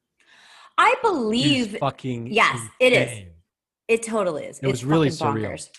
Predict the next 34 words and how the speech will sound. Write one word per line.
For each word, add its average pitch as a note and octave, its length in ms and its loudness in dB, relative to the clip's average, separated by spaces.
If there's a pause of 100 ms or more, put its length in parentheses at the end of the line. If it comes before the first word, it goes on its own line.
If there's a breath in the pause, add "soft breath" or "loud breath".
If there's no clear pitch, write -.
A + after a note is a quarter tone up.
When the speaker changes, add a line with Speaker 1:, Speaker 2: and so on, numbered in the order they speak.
Speaker 2:
It A#2 40 -12
was A2 140 -10
really G#3+ 120 -2
Speaker 1:
Especially A3+ 340 -2
Speaker 2:
surreal. G#3+ 40 -2
Speaker 1:
that G#3+ 100 2
it F#3+ 100 2
would F#3+ 120 -2
line E3 280 0
up D#3+ 160 -6
with D#3 120 -10
when D3+ 140 -8
you're D3 160 -8
watching C#3 640 -8 (220)
Hot - 180 -8
Speaker 2:
And A3 80 0
it's G3 120 -2
Speaker 1:
Hank G#3 220 -10
Speaker 2:
the G#3 140 -4
exact G3 280 0
Speaker 1:
Azaria. - 40 -2
Speaker 2:
same F3+ 140 -2
thing, F#3 180 -2
'cause C#3+ 160 -4
Brockmire D#3+ 420 0
lost C#3 220 -2
his A2+ 120 -10
job B2 360 -6
'cause G2+ 160 -12
of F#2 80 -12
that. F#2 160 -18
Speaker 1:
Who A#4+ 100 -2
would - 120 -2
cheat G#3+ 300 -6